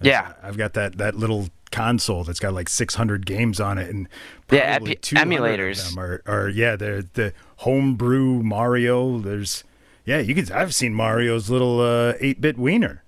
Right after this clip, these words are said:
Speaker 2: It's,
Speaker 1: Yeah.
Speaker 2: it's crazy.
Speaker 1: Th-, this was the level of porn back then, you know? Like,
Speaker 2: <laughs>
Speaker 1: what? They're like, "You just fucking put a stilt through a guy's head."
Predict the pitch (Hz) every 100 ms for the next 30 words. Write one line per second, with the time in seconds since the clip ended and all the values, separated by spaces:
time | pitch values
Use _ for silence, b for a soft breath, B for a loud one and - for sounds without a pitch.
0 | - 127 - - - - 95 - 143 -
1 | - 135 170 160 135 - _ _ - 151
2 | 208 262 220 180 151 147 143 131 113 -
3 | - 123 104 92 92 90 - 95 90 95
4 | 98 95 107 113 110 - 151 147 226 -
5 | 233 220 226 208 165 180 269 330 330 -
6 | - - - 180 - 202 160 131 - _
7 | 196 170 139 - 175 165 - 165 151 139
8 | 131 107 123 120 101